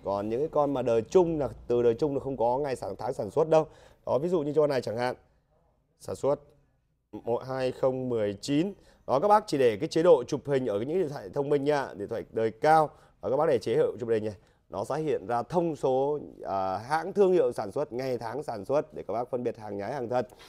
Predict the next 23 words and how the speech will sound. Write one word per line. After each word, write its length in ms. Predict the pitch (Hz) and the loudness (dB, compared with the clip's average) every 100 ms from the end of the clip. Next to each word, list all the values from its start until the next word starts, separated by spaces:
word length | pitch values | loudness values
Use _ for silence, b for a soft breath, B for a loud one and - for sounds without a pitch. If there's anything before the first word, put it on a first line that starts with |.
| B B B B B | B B B B B
Và 380 | - 104 107 104 | -6 -2 0 2
với 200 | 101 110 | 2 2
những 120 | 156 | 2
con 140 | 156 143 | 0 2
đời 120 | 135 | 2
cao 280 | 139 151 143 | 8 8 8
thì 220 | 143 127 | 4 2
nó 200 | 120 127 | 4 4
đang 200 | 151 143 | 4 2
sử 180 | 135 139 | -2 2
dụng 240 | 139 107 | 2 2
bộ 240 | 139 139 107 | 0 0 0
tay 320 | 135 139 131 | -2 0 2
ga 240 | 131 131 | 4 4
bóp 280 | 143 151 156 | 6 4 4
hệ 220 | 151 135 | 0 0
xịn 200 | 120 131 | -2 -4
sò 260 | 131 127 120 | 2 2 2
cho 80 | 139 | 0
các 100 | 147 | 4
bác. 240 | 160 190 - b b b b b b _ | 6 4 0 b b b b b b _
Đầu 180 | 143 160 | 4 8
bò 240 | 175 165 | 10 10